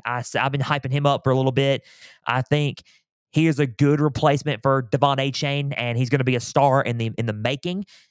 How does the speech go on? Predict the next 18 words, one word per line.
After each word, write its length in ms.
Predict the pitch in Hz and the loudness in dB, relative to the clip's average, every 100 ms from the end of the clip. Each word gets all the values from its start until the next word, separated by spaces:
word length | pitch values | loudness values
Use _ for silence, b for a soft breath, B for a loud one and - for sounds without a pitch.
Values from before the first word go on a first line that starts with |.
| _ | _
as 320 | 123 123 123 - | -4 -2 -2 -2
a 280 | 117 110 104 - | -2 0 -2 2
R 160 | 143 143 | 4 6
B 160 | 147 131 | 6 4
one 400 | 135 143 147 143 | 4 2 2 -2
for 560 | - 123 123 123 113 | -4 0 2 2 2
Texas 300 | 156 139 123 | 0 -4 -2
A 60 | 131 127 | -2 -2
and 60 | |
M. 280 | 131 147 151 b b b - | -2 -4 -6 b b b -8
And 240 | 120 120 | -4 -2
I 180 | 113 139 | -2 -2
think 340 | - 156 135 | -2 -2 -4
he's 240 | - 147 127 | -4 -4 0
gonna 220 | 143 131 | 2 2
put, 420 | - - 151 143 | 2 2 2 2
you 120 | 120 | 0
know, 300 | 131 127 120 | 0 2 0